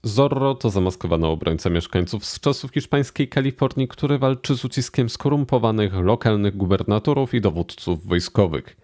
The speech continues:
Wyróżnia się jako jeździec w czarnym stroju i pelerynie, biegle posługujący się szpadą. Jego znakiem rozpoznawczym jest pozostawiana na przeciwnikach lub ścianach litera Z. Skonfrontujmy to teraz jeszcze ze słownikiem języka polskiego.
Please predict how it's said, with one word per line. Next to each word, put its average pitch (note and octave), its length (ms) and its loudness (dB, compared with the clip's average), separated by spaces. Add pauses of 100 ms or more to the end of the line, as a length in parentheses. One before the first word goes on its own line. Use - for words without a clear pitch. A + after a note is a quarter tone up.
Wyróżnia F#2+ 420 2
się - 140 2
jako G#2 200 0
jeździec A#2 400 0
w - 80 -14
czarnym D#3 360 2
stroju D#3 400 0
i D#3 60 -2
pelerynie, C#3+ 600 2
biegle G#2 340 0
posługujący F2 720 -2
się F2+ 160 -2
szpadą. F2+ 600 0 (340)
Jego F2 280 4
znakiem F2 440 0
rozpoznawczym C#3 680 -2
jest C3 240 -4
pozostawiana G#2+ 640 0
na F#2+ 120 2
przeciwnikach B2 680 -2
lub G#2 180 -2
ścianach F2+ 480 -2
litera E2 460 0
Z. D#2+ 520 -2 (200)
Skonfrontujmy B2+ 880 0
to A#2+ 120 0
teraz A2+ 300 0
jeszcze G#2 280 0
ze G2 120 -2
słownikiem G2 480 2
języka F#2 420 2
polskiego. F2 600 -2